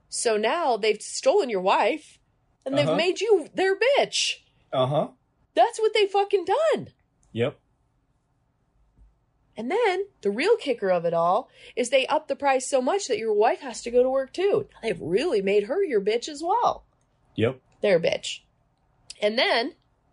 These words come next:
Speaker 1: well, what are they gonna, what's gonna happen with the kids now? Oh, now the kids are gonna go to the indoctrination camp.
Speaker 2: Yeah.
Speaker 1: And now there's the utter abolishment of the nuclear family, and it's no wonder they're not connected.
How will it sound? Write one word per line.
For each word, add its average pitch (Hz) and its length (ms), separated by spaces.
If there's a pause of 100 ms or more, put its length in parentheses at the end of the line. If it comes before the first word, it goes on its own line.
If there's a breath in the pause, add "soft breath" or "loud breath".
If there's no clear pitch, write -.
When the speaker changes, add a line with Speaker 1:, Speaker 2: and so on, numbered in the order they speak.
Speaker 1:
well, 254 200
what 269 180
are 269 140
they 269 100
gonna, 262 180
what's 262 220
gonna 277 160
happen 269 240
with 254 140
the 196 80
kids 403 340
now? 143 320 (140)
Oh, 269 120
now 254 220
the 240 100
kids 370 220
are 277 60
gonna 180 180
go 170 120
to 165 80
the 165 140
indoctrination 165 720
camp. - 340 (1120)
Speaker 2:
Yeah. 98 360 (320)
Speaker 1:
And 269 120
now 247 520
there's 208 200
the 180 140
utter 226 180
abolishment 180 600
of 175 100
the 175 60
nuclear 165 320
family, 156 420
and 175 80
it's 170 200
no 165 120
wonder 180 320
they're 160 160
not 147 220
connected. 143 540